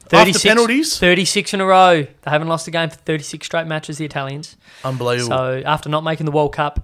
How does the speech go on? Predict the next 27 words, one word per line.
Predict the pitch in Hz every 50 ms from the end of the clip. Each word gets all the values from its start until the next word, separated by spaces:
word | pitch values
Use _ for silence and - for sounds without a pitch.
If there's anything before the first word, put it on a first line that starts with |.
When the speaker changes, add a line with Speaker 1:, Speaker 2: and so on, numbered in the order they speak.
| -
Speaker 2:
in | 160 151 147 147 143 143 143 143 143
twenty | - - - 147 143 143 -
eighteen, | - 147 147 143 - 147 143 151 185 240 - _
Speaker 1:
Yep. | 117 127 143 139 - _ - -
Speaker 2:
um, | - 135 135 135 135 135 135 135 131 135
Roberto | 131 127 151 147 147 147 147
Mancini, | 147 147 147 - - 151 160 175 190
the | 180 180
Italian | 147 - 160 156 165 165 160
manager, | 156 165 180 190 190 214 214
took | - - 185 -
the | - 160
reins, | 160 165 180 202 233 262 - - - - - - - _ _ _ _ _ _ _ -
and | - 143 143
they've | 143 131
been | 135 135 131 131
ridiculously | 127 127 120 _ _ - 165 160 147 170 160 143 - 151 147
hard | 147 147 139
to | 131
score | 131 - 156 147 147
against. | 143 143 160 185 180 - -
They've | 139
been | 131 135 131 127
a |
formidable | - - 131 135 143 147 160 170 170 170 147 156 147 143 135 135 127 - - - - - - - - - - _ _ -
defensive | 147 - - 151 147 143 135 - 147 143 135 131 123 - - - - - - _ -
unit. | 147 147 160 180 247 269 269 - - -